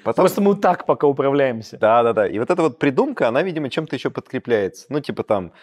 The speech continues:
Speaker 1: ограничениями планеты, технологиями, которые вокруг появляются, еще что-то такое. И вот эти придумки, они, по сути, создают какое-то движение постоянное. Сейчас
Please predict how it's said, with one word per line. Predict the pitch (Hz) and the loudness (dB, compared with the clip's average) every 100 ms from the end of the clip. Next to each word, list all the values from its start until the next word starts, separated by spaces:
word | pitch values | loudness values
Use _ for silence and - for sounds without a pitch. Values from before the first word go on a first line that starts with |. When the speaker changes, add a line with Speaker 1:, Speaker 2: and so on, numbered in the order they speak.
| _ - | _ -8
Speaker 1:
ограничениями | 113 117 120 135 110 107 | -4 -4 -2 -4 -4 -6
планеты, | 101 117 151 196 170 131 | -2 -2 0 -4 -4 -8
технологиями, | - - 117 175 151 143 123 | -10 -4 -2 -2 -4 -8 -8
которые | 120 113 110 | -6 -4 -4
вокруг | 110 113 - | -4 -6 -10
появляются, | 113 101 98 - 92 | -8 -6 -6 -8 -10
еще | - 151 | -6 -6
что-то | - 113 | -8 -8
такое. | 110 - 98 - _ _ _ _ | -6 -4 -6 -8 _ _ _ _
И | 113 | -2
вот | 120 | 0
эти | 139 123 | 0 -2
придумки, | 139 202 277 127 | 0 0 -2 -2
они, | 120 202 | -2 -4
по | 170 _ 123 | -6 _ -6
сути, | - 185 - 117 - - | -4 -4 -2 -4 -4 -14
создают | - 110 104 160 | -12 -6 -2 -2
какое-то | 131 - 120 | -4 -6 -6
движение | 107 113 113 90 | -6 -6 -6 -10
постоянное. | - - 101 90 82 87 _ _ - - _ _ | -20 -8 -6 -6 -10 -20 _ _ -20 -20 _ _
Сейчас | - 117 185 220 - | -10 -2 2 0 -2